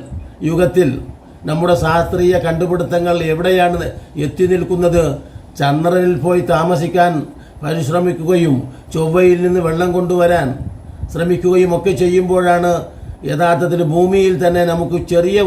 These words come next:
ഒരു കാര്യത്തിന് പോലും പരിഹാരമുണ്ടാക്കാൻ കഴിയാതെ, മാത്രമല്ല അർജുൻ എവിടെയാണെന്ന്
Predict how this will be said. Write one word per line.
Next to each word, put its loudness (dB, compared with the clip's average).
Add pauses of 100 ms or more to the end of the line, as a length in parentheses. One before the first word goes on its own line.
ഒരു -2
കാര്യത്തിന് -4
പോലും 2 (120)
പരിഹാരമുണ്ടാക്കാൻ 2
കഴിയാതെ, 0 (480)
മാത്രമല്ല 0
അർജുൻ 0 (140)
എവിടെയാണെന്ന് 2